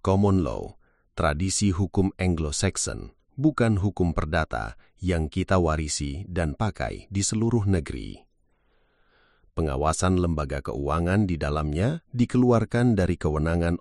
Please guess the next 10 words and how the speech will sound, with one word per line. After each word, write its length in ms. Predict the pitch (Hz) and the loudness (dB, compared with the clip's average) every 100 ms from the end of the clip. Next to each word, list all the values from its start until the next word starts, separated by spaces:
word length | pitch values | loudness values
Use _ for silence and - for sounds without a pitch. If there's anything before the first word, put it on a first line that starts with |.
| 82 | -4
otoritas 640 | - 85 95 - 85 - | -2 -2 0 -2 -4 -4
jasa 400 | 85 90 87 104 | -2 -2 0 -2
keuangan. 800 | - - 104 82 60 55 50 - _ _ _ _ _ _ _ | -2 -2 2 2 0 -8 -10 -14 _ _ _ _ _ _ _
Pajak, 400 | 80 76 76 76 - _ _ _ _ - | 0 0 0 -2 -2 _ _ _ _ -2
imigrasi, 880 | 95 113 107 120 113 - 55 - - _ _ - | 2 2 2 0 0 -2 -6 -10 -18 _ _ -2
perizinan, 720 | - 135 107 90 58 50 - - _ _ | -2 0 0 0 -2 -6 -10 -16 _ _
semua 640 | - 90 87 95 95 92 85 | -4 2 4 4 4 2 0
diberi 480 | 82 71 76 64 60 | -2 -2 -2 -4 0
rezim 480 | 92 98 104 110 | 2 2 4 2
tersendiri. 880 | 107 104 - 113 92 65 53 50 - | 2 0 2 4 4 0 -4 -10 -16